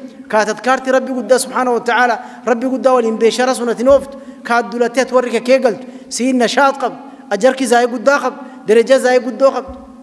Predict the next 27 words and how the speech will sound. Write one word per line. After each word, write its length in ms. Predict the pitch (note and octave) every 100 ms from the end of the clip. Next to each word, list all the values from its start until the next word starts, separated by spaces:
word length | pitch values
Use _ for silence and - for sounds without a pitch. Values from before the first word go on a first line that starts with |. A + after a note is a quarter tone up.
| -
Waan 160 | E3 E3
diqqoo 260 | E3+ E3+ E3
miti. 220 | C#3+ - - - - - _ _ _ _ -
Ikhwaanii 420 | - D#3+ D#3 C3+
fillah. 300 | C3 C3 B2 - - - - - _ _ _
Guyyaa 200 | E3 G3
mizimmaa 340 | A3+ G3+ G#3+ G3
addunyaa 260 | E3 F#3 F#3
ta'e 160 | F#3
mashquul. 380 | F#3 F3+ - D3 - - _ _ -
Laakiin 420 | D#3+ G#3 G3+ F3+
saaca 460 | E3 - A3 G3+ F#3
waahida 460 | F#3 F3 F3 E3+ C#3+ - - - _ _ _ _ -
takuunu 400 | F3+ - B3 G#3
maca 220 | G3 G3
rabbika 400 | A#3 G3+ G#3 G3
jalla 280 | G3+ A3+ G3+
wa 120 | G3
ala. 200 | G3+ G3 - - - - -
Saacadii 400 | - A3 A#3 B3+
tokko 260 | A3+ - - - - -
at 140 | - G3
rabbika 320 | A#3 A3 A3
kee 160 | G#3 A3
duubatu 300 | A#3 G#3+ G#3+
waliin 220 | G#3 G#3
jiraatu 400 | B3 C4 G#3+